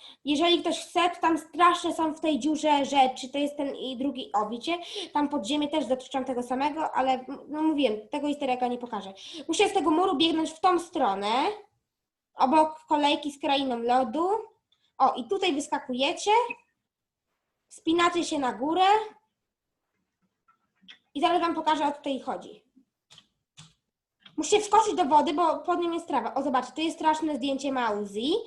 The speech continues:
I musicie to tak zrobić, aby, o, wskoczyć na bok tego zdjęcia i lecicie do tej strasznej wyspy.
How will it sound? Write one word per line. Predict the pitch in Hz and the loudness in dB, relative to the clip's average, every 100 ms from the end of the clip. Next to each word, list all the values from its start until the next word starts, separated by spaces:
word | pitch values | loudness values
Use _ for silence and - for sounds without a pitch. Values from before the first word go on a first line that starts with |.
| - - - | -10 -20 -12
I | - | -4
musicie | 320 392 381 | -2 -2 -2
to | |
tak | 381 381 | -2 0
zrobić, | 330 349 381 - - - | 2 2 0 -4 -14 -4
aby, | 311 330 - | -2 0 8
o, | 349 269 | 8 8
wskoczyć | - - 392 349 | 4 2 2 4
na | 392 359 | 6 6
bok | 240 | 2
tego | 240 214 | -4 -8
zdjęcia | 208 185 196 175 254 | -10 -6 -6 -6 -8
i | - 415 | 4 6
lecicie | 415 415 359 | 6 2 -4
do | 294 | -2
tej | 302 269 - | -2 -2 -4
strasznej | - 339 311 294 254 | -2 0 0 -2 -6
wyspy. | 196 196 - 175 | -6 -12 -16 -20